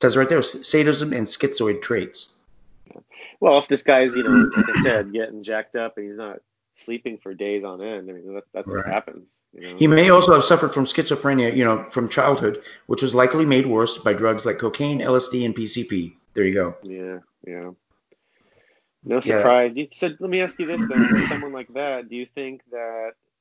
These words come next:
Speaker 2: I mean, obviously there is that nature versus nurture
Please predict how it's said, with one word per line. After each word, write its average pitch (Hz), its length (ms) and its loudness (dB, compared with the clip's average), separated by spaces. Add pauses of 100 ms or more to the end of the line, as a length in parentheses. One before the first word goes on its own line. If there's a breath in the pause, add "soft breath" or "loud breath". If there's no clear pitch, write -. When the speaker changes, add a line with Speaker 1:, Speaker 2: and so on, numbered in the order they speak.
(600)
Speaker 2:
I - 20 -20
mean, 127 140 -12
obviously 123 440 -10
there 110 200 -10
is 110 160 -10
that 107 180 -10
nature 110 380 -14
versus 104 460 -10
nurture 101 760 -10